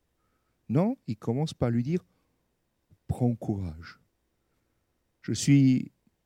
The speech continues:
conscient qu'il y a des fois des choses qui nous, excusez-moi, qui nous couchent. On n'arrive plus à se relever. Et c'est pas juste une parole qu'il nous faut, il faut quelque chose qui vient et qui, qui ranime la force en nous.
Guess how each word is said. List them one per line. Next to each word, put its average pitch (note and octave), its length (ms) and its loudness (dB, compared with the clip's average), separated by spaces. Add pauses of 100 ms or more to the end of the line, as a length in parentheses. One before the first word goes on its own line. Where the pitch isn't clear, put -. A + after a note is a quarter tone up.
(140)
conscient D3 520 0
qu'il B2+ 200 -4
y B2+ 60 4
a B2 80 4
des A#2+ 100 2
fois C3+ 260 -2
des B2+ 120 0
choses C#3 320 0
qui A#2+ 180 -8
nous, G#2+ 240 -2 (240)
excusez-moi, A#2 560 -2
qui A2 220 -4
nous G#2 160 -4 (100)
couchent. - 560 0 (960)
On A2 120 0
n'arrive A#2+ 320 -2
plus C3+ 200 0
à A#2 60 -2
se - 180 -8
relever. G2 460 -6 (760)
Et A#2 60 2
c'est A#2 180 -4
pas C3 420 2
juste A#2 320 -2
une A#2+ 140 -2
parole A#2+ 420 2
qu'il A2 200 -6
nous G#2+ 80 -2
faut, B2+ 280 0
il A2 140 2
faut A2 340 0 (280)
quelque B2+ 320 -2
chose C3+ 320 2
qui B2 200 -6
vient B2+ 300 2
et B2 80 2
qui, G#2+ 320 -2 (400)
qui G#2+ 160 0
ranime B2+ 640 2
la G2 140 -2
force - 480 -8
en G2+ 80 -8
nous. F#2+ 200 -10